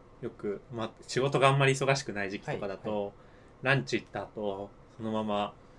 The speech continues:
Speaker 1: まあ、タバコ吸う人が多かったっていうのはありますけど、
Speaker 2: うん。うん。
Speaker 1: そのカフェに行って、三十分ぐらいゲームの話とか
Speaker 2: はい、はい。
Speaker 1: して戻ったりしてましたね。
Speaker 2: はい、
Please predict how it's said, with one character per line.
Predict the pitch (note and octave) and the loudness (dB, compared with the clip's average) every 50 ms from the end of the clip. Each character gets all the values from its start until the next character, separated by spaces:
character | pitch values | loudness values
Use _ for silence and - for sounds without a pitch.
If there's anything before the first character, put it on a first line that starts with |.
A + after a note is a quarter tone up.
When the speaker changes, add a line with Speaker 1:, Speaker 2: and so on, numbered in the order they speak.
| - - - - - - - - - - - - - - - - - - - - - - - - - - - - - - - - - - - - - - - - | -20 -20 -20 -20 -20 -20 -20 -20 -20 -20 -20 -20 -20 -20 -20 -20 -20 -20 -20 -20 -20 -20 -20 -20 -20 -20 -20 -20 -20 -20 -20 -20 -20 -20 -20 -20 -20 -18 -10 -6
Speaker 1:
ま | B2 A2 | -6 -6
あ、 | G2 - | -4 -4
タ | - B2 | -2 0
バ | C3 B2+ | 0 0
コ | - - | 0 -2
吸 | C#3 - C#3+ | -4 -2 -2
う | C#3 | -4
人 | C#3 - C#3+ G#2+ | -2 -2 -2 -2
が | F#2+ | -2
多 | G2 G2+ | -2 -4
か | - G2+ | -6 -8
っ | - D3 | -8 -6
た | C#3 A#2 | -6 -8
っ | |
て | F#2+ - A2+ | -8 -8 -10
い | G2+ | -10
う | |
の | G2 G2 | -10 -10
は | G2 | -10
あ | G#2 | -8
り | A2+ G2+ | -8 -6
ま | G2+ A2+ | -6 -8
す | G2 - | -8 -8
け | G#2+ F#2 | -8 -8
ど、 | G2 | -8
Speaker 2:
う | - | -10
ん。 | |
う | - | -12
ん。 | - - | -10 -8
Speaker 1:
そ | B2 A2+ A2 | -4 -2 0
の | A2 G#2+ G#2 G#2 - - - - - - - - - - - - - - - | 0 0 0 -4 -6 -14 -20 -20 -20 -20 -20 -20 -20 -20 -20 -20 -18 -8 -6
カ | A#2+ | -4
フ | - - | -2 0
ェ | G2+ G2 | -2 -2
に | F#2+ | -4
行 | F#2+ | -8
っ | F#2+ - - - | -14 -18 -14 -8
て、 | - G2+ G2 G2+ G2 - - - - - - - - | -6 -4 -4 -4 -6 -10 -14 -18 -20 -20 -20 -16 -10
三 | - B2 A2 G#2+ | -6 -6 -4 -4
十 | G#2 A2+ A2+ | -4 -4 -6
分 | - - A#2+ A2 G#2+ | -6 -6 -6 -4 -2
ぐ | G#2+ G#2+ | -2 0
ら | G2 F2+ F#2 | -2 -2 -4
い | F#2+ A2+ - - - - - - - - | -8 -12 -16 -20 -20 -20 -20 -20 -8 -4
ゲ | A2 G#2+ | -4 -2
ー | G#2+ | -2
ム | G#2 F#2+ | -4 -6
の | F#2 | -8
話 | G2 F#2+ F#2 F#2 F#2 - | -12 -14 -12 -12 -14 -14
と | - A2+ | -14 -14
か | - - B2 | -10 -8 -8
Speaker 2:
は | B2 | -8
い、 | |
は | A2 - | -8 -10
い。 | - F#2+ F#2 - - - - - - - - - - - | -14 -18 -18 -20 -20 -20 -20 -20 -20 -20 -20 -20 -20 -16
Speaker 1:
し | - - - | -14 -14 -8
て | - - G2 F#2 F#2+ - - - - - - - | -6 -4 -4 -4 -6 -8 -14 -20 -20 -16 -10 -8
戻 | G#2 G2 G2+ | -6 -6 -6
っ | F#2+ - - - | -8 -10 -14 -18
た | F#2+ | -16
り | G2+ F#2 | -16 -18
し | - | -16
て | - - | -16 -14
ま | F#2+ A#2+ A#2+ | -12 -10 -10
し | A2+ | -10
た | G2+ F#2+ | -12 -14
ね。 | F#2 | -16
Speaker 2:
は | |
い、 | F#2 | -18